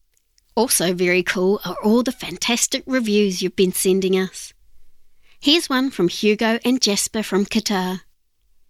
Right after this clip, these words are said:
"We love it. We have been listening for almost eighteen months now and can't imagine bedtime without your stories. Hugo, five years old, loves Silly Buffy Bunny,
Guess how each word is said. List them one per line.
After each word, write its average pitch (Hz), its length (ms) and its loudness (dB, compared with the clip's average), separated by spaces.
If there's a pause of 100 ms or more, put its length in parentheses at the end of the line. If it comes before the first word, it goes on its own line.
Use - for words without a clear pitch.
(360)
"We 285 220 -2
love 220 380 2
it. - 260 -8 (600)
We 269 140 2
have 277 120 0
been 196 220 2
listening 226 320 0
for - 120 -10
almost 302 520 -2
eighteen 330 480 2
months 294 360 0
now 208 300 0
and 196 140 -4
can't 254 320 -4
imagine 220 560 0
bedtime 185 480 -2
without 185 320 -2
your 196 120 -2
stories. 208 680 -4 (760)
Hugo, 247 580 0 (120)
five 233 400 0
years 208 220 0
old, 208 380 -4
loves 190 200 0
Silly 247 360 -2
Buffy 220 360 -4
Bunny, 185 500 0